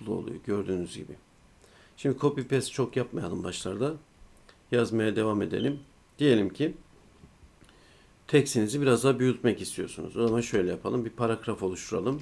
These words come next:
Şu şekilde. This is a text diyelim. With,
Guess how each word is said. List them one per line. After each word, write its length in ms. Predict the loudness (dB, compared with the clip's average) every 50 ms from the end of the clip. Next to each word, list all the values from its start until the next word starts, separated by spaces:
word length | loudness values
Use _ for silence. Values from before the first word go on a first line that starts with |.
| -10 -16
Şu 160 | -12 -10 -10
şekilde. 520 | -8 -8 -10 -10 -10 -10 -6 -4 -4 -4 -4 -8 -14 -20 -20 -20 -20 -20 -20 -20 -20 -20 -20 -20 -6 -2
This 280 | -2 -2 0 -2 -2
is 360 | -2 0 -2 -2 -4 -8 -12 -16 -16 -18 -20 -20 -20 -20 -20 -20 -20 -20 -20 -20 -20 -16 -8 -4
a 40 | -4 -4 -4 -6
text 420 | -6 -4 -4 -4 -4 -6 -10 -8 -4
diyelim. 400 | -4 -2 -2 -2 -2 -2 -4 -6 -10 -16 -18 -20 -20 -20 -20 -20 -20 -20 -20 _ -20 -20 -20 _
With, 440 | -18 -10 -4 0 2 2 2 0 -2